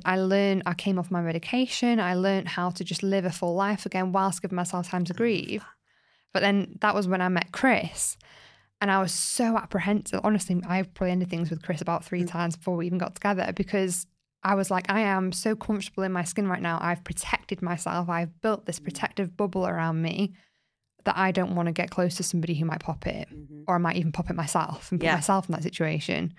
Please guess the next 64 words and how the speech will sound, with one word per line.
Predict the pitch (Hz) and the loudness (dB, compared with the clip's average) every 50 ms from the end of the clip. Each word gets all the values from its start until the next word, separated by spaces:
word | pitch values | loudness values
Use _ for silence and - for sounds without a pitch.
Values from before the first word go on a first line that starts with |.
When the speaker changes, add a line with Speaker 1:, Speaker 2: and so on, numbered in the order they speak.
| - - - - - - - - - - - | -16 -20 -20 -20 -20 -20 -20 -20 -8 0 2
Speaker 1:
I | 196 208 | 2 2
think | - - 202 185 | 4 2 2 2
that's | 185 175 175 - | 2 0 0 2
what | - 185 - | 2 2 4
a | |
lot | 180 202 208 | 4 4 2
of | 185 190 | 2 0
people | - 190 185 - 175 | -2 -2 -2 -2 -2
do. | 165 180 | 0 0
I | 170 175 | 0 0
think | - - | 0 0
that's | 202 180 - | -2 -2 -2
probably | - 220 208 160 | 0 0 0 0
similar | - 220 208 185 175 | 2 2 2 2 2
to | 180 - 190 | 0 -2 0
you. | 196 233 240 202 180 160 - - | 2 4 4 4 2 0 -2 -2
You | 180 190 208 196 | 0 2 2 2
weren't | 190 180 | 2 2
letting | 190 180 175 | 0 -2 -2
people | - 196 185 - 175 170 190 | -2 -2 -2 0 0 2 2
in | 214 202 180 | 2 2 2
because | 147 170 - - 175 165 - | 0 0 0 0 -2 0 -2
y-, | 156 - _ _ _ - | -6 -12 _ _ _ -10
you | 175 165 175 196 180 | -4 0 2 2 4
were | 180 175 | 2 2
protecting | 180 - 165 156 - - - - - - 190 180 180 | 0 -2 -4 -2 0 -2 -2 -2 -2 -2 0 2 2
Speaker 2:
Do | 175 170 | 2 2
you, | 170 | 0
do | 170 - | -2 -4
you, | - - 170 | -4 -2 -2
Speaker 1:
yourself. | 170 160 - 285 269 - - - | 0 0 0 0 -2 -2 -2 0
Speaker 2:
this | 254 269 254 - | 0 2 2 4
might | 254 214 185 269 | 4 4 4 4
sound | - 226 202 - | 2 0 0 0
awful, | - 220 247 262 269 262 - 165 151 | 0 0 2 2 0 0 0 -2 -2
but | 143 - - - | -2 -2 -4 -2
yeah, | 151 175 196 233 214 - - | 0 2 2 2 2 2 2
in | - 226 247 | 2 2 2
those | 262 254 254 240 - | 2 2 0 0 0
two | - 240 | 0 0
years | 233 220 208 202 185 156 147 143 147 | 0 2 2 2 2 2 2 0 0
in | 156 147 143 | 0 0 -2
particular, | 143 - - - - - - 156 135 131 151 156 165 - - - | -2 -4 -6 -6 -6 -6 -4 -4 -4 -2 -4 -4 -6 -8 -10 -4
when | - 165 170 | -2 2 4
I | 165 160 156 156 | 6 6 6 4
was | 151 147 147 147 - - | 2 0 -2 -2 -6 -8
protecting | - - - - 165 - - 165 151 | -8 -4 0 0 0 0 0 0 0
myself, | 151 147 - 156 151 156 | 0 2 2 2 2 2
you | 165 165 | 2 2
know, | 165 156 | 2 2
after | 151 151 170 | 0 0 -2
I | 160 | -4
split | 156 - - 151 123 | -4 -2 -2 0 0
with | 139 | 0
my | 160 156 | -2 -2
first | 156 160 156 214 214 | -2 0 2 2 2
Speaker 1:
Mm. | 208 | 4
Speaker 2:
boyfriend, | 202 202 - - - - - 131 - - - - - - - - - - - _ - | 2 2 0 -2 -4 -4 -2 -2 -4 -4 -6 -10 -14 -14 -14 -16 -16 -18 -16 _ 2
this | 226 240 233 233 | 4 4 4 2
is | 220 196 - | 0 0 2
going | 214 208 214 208 | 4 4 4 2
to | 202 - | 0 2
sound | 185 165 160 - - | 2 2 2 2 2
awful, | 165 170 165 160 165 - 127 117 117 | 2 2 2 0 0 -4 -4 -4 -6